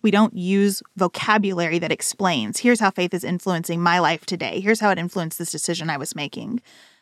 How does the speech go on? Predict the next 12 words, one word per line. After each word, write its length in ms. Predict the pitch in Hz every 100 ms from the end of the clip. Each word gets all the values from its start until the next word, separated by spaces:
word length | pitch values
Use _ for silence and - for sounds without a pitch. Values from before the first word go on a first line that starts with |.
| _
It's 200 | - 202
all 160 | 214 202
very, 260 | 190 175
like, 220 | 185 165 -
theoretical 640 | 240 208 185 180 202 185
and 100 | -
out 240 | 160 165
there 240 | 233 233 302
instead 340 | 202 185 185
of 120 | 170 -
in 140 | 185
here. 460 | 185 185 160 190